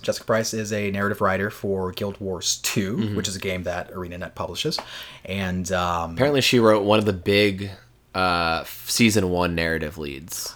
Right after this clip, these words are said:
Speaker 1: Right, right. So, and I think she was working on season three, uh, content and,
Speaker 2: Yeah.
Speaker 1: and such like that. And so she was on a thread on Twitter kind of explaining, um, the narrative writing process, like, going through that, especially as it pertained to Guild Wars,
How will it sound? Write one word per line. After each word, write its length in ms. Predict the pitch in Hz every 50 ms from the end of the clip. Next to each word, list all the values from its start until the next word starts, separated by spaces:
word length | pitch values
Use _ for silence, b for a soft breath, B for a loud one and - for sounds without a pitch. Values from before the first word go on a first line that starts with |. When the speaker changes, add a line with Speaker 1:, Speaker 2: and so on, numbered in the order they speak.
| - -
Speaker 1:
Right, 160 | 120 117 113
right. 300 | 110 104 98 98 - -
So, 240 | - 104 104 107 98 -
and 140 | 117 123 127
I 120 | 131 131
think 140 | 120 143 139
she 100 | - 147
was 120 | 139 127 117
working 260 | 127 127 123 127 120
on 80 | 113
season 560 | 113 - - - 120 117 107 110 107 104 101 101
three, 640 | - - - 117 110 107 104 101 98 95 95 92 -
uh, 300 | 85 92 92 90 87 82
content 540 | - - 107 95 92 - 98 87 85 - 73
and, 200 | 92 92 90 85
Speaker 2:
Yeah. 100 | 82 -
Speaker 1:
and 100 | 98 98
such 160 | - 95 -
like 140 | 98 92 -
that. 180 | 92 90 - -
And 160 | 101 101 104
so 320 | - 117 107 104 101 - B B B B B B
she 200 | - - 170 175
was 160 | 180 185 165
on 100 | 175 170
a 40 | 180
thread 200 | 175 - 160 160 165
on 60 | 160
Twitter 280 | - - 160 151 151 147
kind 220 | 147 151 143 139
of 60 | 123
explaining, 760 | 131 - - - - 135 127 131 131 127 127 123 120 120 113 - -
um, 540 | 110 110 110 107 104 104 98 98 95 98 98 b b b b b b b b
the 560 | - 107 110 110 107 104 101 101 101 101 98 87
narrative 400 | 101 107 110 110 113 117 113 101
writing 280 | 107 98 98 104 120 139
process, 640 | - - 135 143 147 - 185 170 175 185 - - -
like, 160 | 214 196 -
going 240 | - 110 104 104 101
through 220 | - - 117 107
that, 220 | 110 113 117 - - - - - - - - 98 - -
especially 520 | - - - - - 113 - - 123 113 107
as 120 | 104 98
it 100 | 95 -
pertained 400 | - 127 117 - - 110 107 110
to 80 | - 113
Guild 220 | 113 113 110 107
Wars, 480 | 110 113 110 110 - - - - -